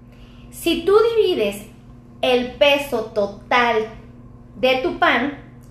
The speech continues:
entre tres, que es lo que te recomienda la literatura, resulta que cada pedacito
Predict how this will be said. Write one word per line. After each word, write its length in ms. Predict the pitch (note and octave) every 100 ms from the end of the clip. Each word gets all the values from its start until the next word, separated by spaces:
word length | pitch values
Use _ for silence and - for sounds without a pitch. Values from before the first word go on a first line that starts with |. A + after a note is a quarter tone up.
| - - - - -
entre 420 | A#3 A3 G#3 G3
tres, 580 | F#3+ - C4 C4+ B3+ - -
que 100 | -
es 100 | G#3+
lo 120 | A#3
que 100 | A3
te 140 | - F#3+
recomienda 560 | F#3 - G3 A3+ A3+
la 100 | B3
literatura, 800 | B3+ C4+ F4+ F4+ F#4+ A3 - - - - - - -
resulta 920 | - B3 C4 - A4 - - G3+ - - - - -
que 200 | - D4
cada 380 | - A#4 C5+ C#5+
pedacito 920 | A#4+ A#4+ A#4 - A#4+ - - B3 -